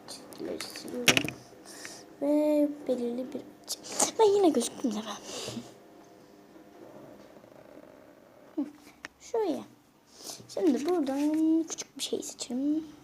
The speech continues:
Şu üçlük mü yapsam? Ya şu üçlük mü yoksa yirmi beşlik mi? Üçlük olsun. Hemen bakın.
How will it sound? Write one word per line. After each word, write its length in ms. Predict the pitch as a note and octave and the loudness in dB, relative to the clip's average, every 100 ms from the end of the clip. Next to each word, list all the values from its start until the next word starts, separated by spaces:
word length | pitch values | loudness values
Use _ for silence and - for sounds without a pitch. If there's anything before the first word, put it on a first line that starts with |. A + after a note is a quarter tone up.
| - - - - _ _ - - - - - - - - - - _ - | -20 -20 -20 -20 _ _ -20 -20 -20 -20 -20 -20 -20 -20 -20 -20 _ -12
Şu 560 | - - E4+ E4 D#4+ D#4+ - - - - - - | -6 0 4 4 4 2 0 -4 -18 -20 -6 -2
üçlük 540 | D4 - - D#4+ - - - - - - - - - - - | -2 -2 0 -2 -2 -10 -10 -12 -14 -16 -16 -18 -20 -20 -2
mü 220 | C4+ C4+ - - | 2 4 2 0
yapsam? 500 | B3 A#3+ - D4 D4 D4 - - - - - - - - - | 2 2 0 2 4 2 -6 -14 -16 -18 -18 -18 -18 -20 -6
Ya 180 | C4+ A#3+ | 0 0
şu 300 | - - - - - | 0 -4 -4 -6 -8
üçlük 540 | A#3+ - - D4 - - | -8 -2 0 0 -2 2
mü 460 | D4+ D#4+ D#4+ D#4 | 6 8 8 8
yoksa 280 | C#4+ C#4+ - | 6 4 4
yirmi 260 | C#4 A#3 A3+ | 6 6 4
beşlik 460 | A3+ - - - | 0 -2 -8 -12
mi? 60 | - - - - - - - - - - - - - - - | -12 -12 -18 -18 -18 -18 -18 -18 -18 -18 -18 -18 -18 -8 -4
Üçlük 440 | A#3+ - G3 - - | -2 -2 -4 -6 -8
olsun. 340 | - - G#3+ - - - - - - - - - - - - - - - - - - - - - | -10 -10 -14 -14 -18 -20 -20 -20 -20 -20 -20 -20 -20 -20 -20 -20 -20 -20 -20 -20 -20 -20 -20 -8
Hemen 320 | D#4 C#4+ A3 A3 | -2 0 0 -6
bakın. 220 | - | -10